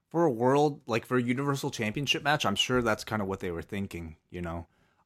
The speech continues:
Uh, <laughs> I gotta, it, it's gotta be those chin locks. It's gotta be.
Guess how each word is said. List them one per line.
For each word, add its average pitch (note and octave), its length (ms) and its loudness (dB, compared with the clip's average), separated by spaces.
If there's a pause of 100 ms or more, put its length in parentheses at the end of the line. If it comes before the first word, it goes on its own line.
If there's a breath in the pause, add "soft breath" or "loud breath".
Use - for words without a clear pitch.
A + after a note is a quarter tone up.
Uh, F#2 500 4
<laughs> - 1300 -12
I G2+ 100 0
gotta, G2+ 380 0 (100)
it, G2 240 -6
it's G2 220 -6
gotta F#2+ 240 2
be G2 120 0
those F2+ 320 0
chin F#2+ 280 0
locks. F2+ 480 0 (480)
It's - 160 -10
gotta F2 280 0
be. E2 240 -8